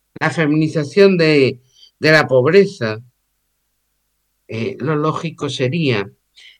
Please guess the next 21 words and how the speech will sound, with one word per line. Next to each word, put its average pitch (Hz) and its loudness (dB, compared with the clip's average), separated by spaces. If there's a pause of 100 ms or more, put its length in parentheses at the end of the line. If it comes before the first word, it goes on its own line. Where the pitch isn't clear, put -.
(100)
que 147 2
en 143 0
vez 180 2
de 170 0
estar 196 0
discutiendo 175 -4
sobre 143 -2
si 151 -4
vamos 196 4
a 208 -6
regular 180 0
o 143 -2
no 123 -2 (640)
la 107 -6
práctica 123 -2
del 110 0
alquiler 110 -2 (260)
de 127 -2
vientres, 107 -2 (600)
estuviéramos 226 4
discutiendo 127 -4